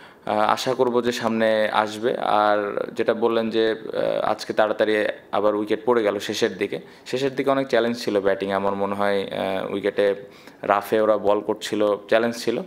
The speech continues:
But আমি এটা এক্সকিউজ হিসেবে দিতে চাই না, এই, এই চ্যালেঞ্জটাই আমাদের নিতে হবে। না, আমার কাছে খুব বেশি একটা বল নিয়ে মনে হয়নি, সত্যি কথা,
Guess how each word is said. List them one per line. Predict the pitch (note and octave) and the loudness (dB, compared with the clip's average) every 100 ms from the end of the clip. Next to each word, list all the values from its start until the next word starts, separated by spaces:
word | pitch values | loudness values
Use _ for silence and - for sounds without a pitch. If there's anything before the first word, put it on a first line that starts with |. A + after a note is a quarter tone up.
| - - B2+ | -10 -4 0
But | B2+ | 2
আমি | C3 C3+ | 2 2
এটা | C3+ | 2
এক্সকিউজ | C3 - C3+ C3 | 0 -2 -2 -2
হিসেবে | B2+ B2+ B2 | 0 0 0
দিতে | A#2 A#2 | 0 -2
চাই | A2+ A2+ | 0 0
না, | A2+ A2+ | 2 0
এই, | A2+ | 2
এই | G2+ | 0
চ্যালেঞ্জটাই | G#2+ A2+ A2+ A2+ A#2+ | 2 0 0 -2 -2
আমাদের | A2 G2+ | 0 -2
নিতে | G2+ F#2+ | -4 -6
হবে। | F#2+ - - - - - - | -8 -8 -16 -20 -20 -20 -14
না, | D#3+ F3 | -4 0
আমার | C3+ C#3+ | 0 0
কাছে | D#3+ E3 | -2 -4
খুব | E3 C#3+ | -6 -8
বেশি | C#3 C#3+ - | -2 -2 0
একটা | C#3 - C#3 | -2 0 0
বল | A#2 A#2 A#2+ A#2+ | 2 2 2 2
নিয়ে | A#2+ A#2 | 0 0
মনে | A2 A2 A2+ | 0 -2 -2
হয়নি, | G#2+ G#2 G2+ | -2 -4 -6
সত্যি | - A2 - G#2+ | -4 -6 -2 -2
কথা, | G2+ - C#3 | -2 -4 -8